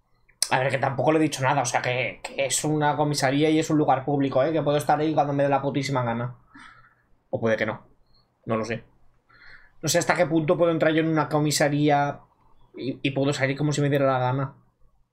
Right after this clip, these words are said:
No es como si fuera el ambulatorio, ¿sabes? Que probablemente el ambulatorio también me... Te quitan el dinero, creo. Ah, bueno, pues si está pagado, está pagado. Ah, puta madre, me, ya lo he pagado.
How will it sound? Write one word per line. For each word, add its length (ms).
No 120
es 40
como 340
si 120
fuera 180
el 80
ambulatorio, 540
¿sabes? 400
Que 80
probablemente 440
el 60
ambulatorio 460
también 200
me... 640
Te 100
quitan 200
el 100
dinero, 320
creo. 420
Ah, 100
bueno, 200
pues 120
si 60
está 160
pagado, 260
está 120
pagado. 400
Ah, 180
puta 180
madre, 220
me, 120
ya 120
lo 60
he 20
pagado. 420